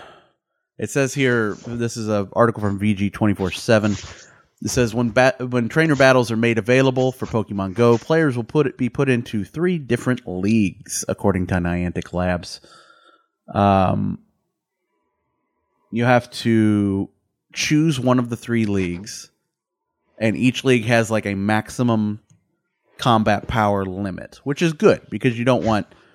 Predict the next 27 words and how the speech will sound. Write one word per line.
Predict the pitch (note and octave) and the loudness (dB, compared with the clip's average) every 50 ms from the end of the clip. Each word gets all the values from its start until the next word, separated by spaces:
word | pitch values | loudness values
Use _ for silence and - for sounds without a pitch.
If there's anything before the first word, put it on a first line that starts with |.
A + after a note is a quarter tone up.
| _ _ _ _ _ | _ _ _ _ _
you | - G#2+ | -6 -4
know, | F#2+ F2+ F2+ _ _ - | -4 -4 -6 _ _ -10
level | - A2 A#2 A2 F#2+ F2+ | -2 2 2 2 0 -2
thirty | - - A#2+ A2+ A2 G#2 G#2 G2 F#2 - _ _ - - | -2 2 2 2 4 2 0 -2 -4 -6 _ _ -20 -20
just | - - - - | -20 -20 -14 -10
destroying | A#2 G#2 - - - A#2 A#2 G#2+ G#2+ G#2 G2+ G2 | -6 -6 -6 -4 2 4 4 6 6 4 4 2
a | G2 G2 F2 - _ _ - - _ _ _ C3 | 0 0 -2 -4 _ _ -20 -20 _ _ _ -2
beginning | A2+ A#2 F#2 G#2+ G#2 G2 F#2 F2+ | 0 0 2 2 0 0 0 -4
player. | F2 - G#2+ G#2 G2 F#2 F2+ F2 | -4 0 2 2 2 2 2 0
That | F2+ G2 E2+ | 0 0 0
would | E2+ F#2 - | 0 -2 -4
be | F#2+ F2+ | -6 -6
dumb. | E2+ F#2+ D#2+ D2+ - - - - - - - - - - - - - - - - - - - | -4 -4 -4 -4 -6 -8 -8 -8 -6 -6 -6 -6 -8 -8 -12 -12 -12 -10 -10 -12 -12 -6 0
Uh, | A2+ A2+ A2+ A2 A2 G#2+ G#2 G#2 G2+ G2+ G2+ - - - _ - - - | 2 4 6 6 6 4 4 4 2 0 -2 -4 -8 -20 _ -20 -18 -16
so | - - - - - - C3+ B2 A#2+ A#2+ A#2+ A#2 | -12 -10 -10 -8 -6 -2 0 0 0 2 0 0
the | A2+ A2+ | -2 -2
Great | A2+ C3+ C3+ D3+ - - | 0 0 0 0 0 0
League | B2+ C3+ C3 B2+ C3+ C3+ B2 - - _ - - A#2+ | 0 0 0 0 -2 -4 -10 -16 -18 _ -14 -6 -2
has | A2+ A2 G#2+ - | 0 0 0 0
a | A2+ G#2 G2+ G2 | 0 0 0 -2
fifteen | - - C3+ B2+ - - C3 A#2+ G#2+ | -2 -2 -2 -2 -2 0 -2 -2 0
hundred | A2+ A#2 A#2 A2+ A2+ - | 0 0 0 0 -2 -2
C | - A#2+ A2+ G#2+ | -2 -4 -4 -4
P | - - A2+ A2 | -2 -2 -2 0
limit | G#2+ G#2+ G#2 G#2 A2+ A2+ - - | 0 0 2 2 0 -2 -2 -6
per | - G2+ G2+ | -8 -8 -6
Pokemon. | - G#2+ G2 F#2+ - G#2+ G2 G2 F#2+ F#2+ G#2 A2 | -2 -2 -2 -2 -2 -4 -4 -2 -4 -4 -6 -8